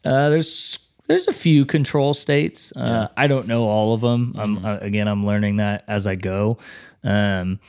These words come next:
Speaker 1: and it has its pros and cons. Um, you know, I didn't know that they, you have to have the, you know, five cent recycle sticker on every bottle. So,
Speaker 2: Oh, yeah.
Speaker 1: like, I've, our new labels will have that on it. But
Speaker 2: Mm-hmm.
Speaker 1: in the meantime,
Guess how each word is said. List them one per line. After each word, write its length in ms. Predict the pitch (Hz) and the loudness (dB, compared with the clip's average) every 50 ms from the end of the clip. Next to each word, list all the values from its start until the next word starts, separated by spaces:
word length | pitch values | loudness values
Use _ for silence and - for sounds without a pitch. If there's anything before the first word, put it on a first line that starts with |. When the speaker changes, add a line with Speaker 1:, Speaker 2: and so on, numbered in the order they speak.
| _ _ _ _ _ _ _ _ _ - | _ _ _ _ _ _ _ _ _ -2
Speaker 1:
and 80 | - 185 | 2 4
it 60 | 180 | 4
has 200 | 175 165 156 139 | 4 4 2 2
its 140 | 139 113 - | -2 -2 -2
pros 280 | - - 110 107 107 107 | 0 2 2 2 2 2
and 120 | 107 98 | 0 -2
cons. 480 | 101 98 95 98 107 117 120 - - - - - | -4 -6 -4 -2 -2 -2 -2 -4 -8 -14 -14 -8
Um, 600 | 202 107 107 107 107 104 101 101 95 95 98 95 - - _ _ _ _ _ _ _ _ _ _ _ _ _ - | -4 0 0 2 2 0 0 0 -2 -2 -4 -6 -8 -14 _ _ _ _ _ _ _ _ _ _ _ _ _ -6
you 100 | 110 117 117 | -4 -2 -2
know, 180 | 104 92 98 | -2 -2 0
I 180 | 104 107 104 95 - _ _ _ _ _ _ - - | 0 0 0 -2 -6 _ _ _ _ _ _ -12 -10
didn't 280 | 101 98 98 98 98 | -6 -4 -4 -2 -2
know 160 | 101 98 101 104 | -2 -2 -2 0
that 180 | 101 98 92 | -2 -2 -4
they, 240 | - 101 101 98 - | -2 -4 -4 -4 -4
you 120 | - 95 95 | -6 -8 -6
have 220 | 107 98 92 - | -4 -6 -6 -6
to 80 | - 92 | -6 -4
have 300 | - 104 101 98 98 98 | -4 -2 -4 -4 -6 -6
the, 160 | 104 104 98 98 | -8 -8 -6 -6
you 80 | 101 | -8
know, 320 | 98 95 95 95 98 95 - - | -8 -8 -8 -8 -10 -12 -14 -18
five 400 | - - - 113 104 110 107 90 | -16 -6 -4 -4 -2 -2 -4 -6
cent 320 | - - - 110 107 - - | -8 -10 -8 -8 -10 -10 -10
recycle 540 | 113 107 - - 143 139 139 - 117 110 104 | -10 -10 -8 -6 -6 -6 -6 -6 -6 -6 -6
sticker 420 | - - - 104 92 - 104 95 | -8 -8 -8 -8 -8 -8 -10 -10
on 140 | 92 92 95 95 | -10 -10 -8 -8
every 220 | 92 87 98 90 | -10 -8 -10 -10
bottle. 420 | 85 - 90 85 87 82 85 87 | -10 -10 -12 -14 -14 -14 -12 -10
So, 220 | 87 - - 90 92 | -10 -10 -10 -8 -10
Speaker 2:
Oh, 360 | 90 87 95 113 123 120 104 | -10 -8 -8 -8 -6 -6 -6
yeah. 180 | 101 101 107 110 | -6 -4 -2 -2
Speaker 1:
like, 240 | 104 104 104 - - - | 0 -2 -2 -4 -8 -8
I've, 400 | 98 104 104 104 98 95 - - _ _ _ _ - | -4 -2 -2 -2 -2 -4 -10 -16 _ _ _ _ -4
our 160 | 104 110 117 | 0 0 0
new 580 | 110 101 110 123 131 127 123 123 120 117 120 - - | 0 0 2 4 4 4 4 4 2 0 -2 -4 -4
labels 640 | 120 120 123 123 131 131 120 123 113 110 117 110 113 | 0 0 0 2 2 0 0 -2 -2 -4 -4 -6 -6
will 220 | 113 113 101 104 | -6 -6 -4 -4
have 280 | 101 117 110 107 107 104 | -2 -2 -2 -2 -4 -6
that 160 | 101 95 95 | -8 -6 -4
on 280 | 101 117 135 139 127 117 | -2 0 0 0 0 0
it. 260 | 113 113 113 113 - - - - - - | 0 0 -2 -4 -6 -14 -20 -20 -12 -6
But 180 | 120 113 107 | -2 0 0
Speaker 2:
Mm-hmm. 20 | 110 | 0
Speaker 1:
in 120 | 110 107 | 0 0
the 220 | 104 101 101 98 98 | -2 -2 -4 -2 0
meantime, 800 | 104 123 147 160 156 143 - 127 120 120 117 117 117 113 110 | 0 2 2 2 0 0 0 0 0 0 0 0 -2 -4 -6